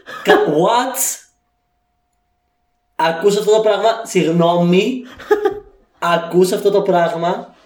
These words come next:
και ξέρεις αμέσως ποια είναι αυτή η τύπισσα, τι σκοπό έχει,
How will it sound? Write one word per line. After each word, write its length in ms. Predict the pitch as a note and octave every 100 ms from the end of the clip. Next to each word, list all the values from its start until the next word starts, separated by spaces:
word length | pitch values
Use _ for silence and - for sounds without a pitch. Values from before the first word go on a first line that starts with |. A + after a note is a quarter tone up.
| _ _ _
και 200 | D#3+ C#3+
ξέρεις 420 | - E3 E3 G3
αμέσως 560 | E3+ D#3 C#3+ C#3+ - - -
ποια 320 | - F#3+ F3+
είναι 240 | E3 F3+ F3+
αυτή 220 | - D#3+
η 100 | D3+
τύπισσα, 760 | C#3 C3 C3+ - D#3+ - - _ _ _
τι 140 | F3+
σκοπό 460 | F3+ G3+ F#3+ F#3 F#3
έχει, 640 | D3 C3+ - D#3 - -